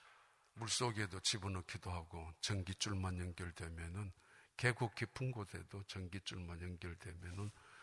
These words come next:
불을 밝힐 수 있습니다. 요즘은 뭐 다른 배터리를 통해서 가능, 얼마든지 하지만은,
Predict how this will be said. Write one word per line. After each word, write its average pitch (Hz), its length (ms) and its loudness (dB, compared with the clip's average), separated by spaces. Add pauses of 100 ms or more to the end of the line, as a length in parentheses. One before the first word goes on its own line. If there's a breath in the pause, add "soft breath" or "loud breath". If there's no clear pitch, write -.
(200 loud breath)
불을 107 280 2
밝힐 - 420 -2
수 - 160 0
있습니다. 82 720 -4 (840 loud breath)
요즘은 104 500 2
뭐 90 160 0
다른 95 320 2
배터리를 87 420 2
통해서 85 440 -2
가능, 82 520 -4
얼마든지 85 560 -4
하지만은, 82 680 -2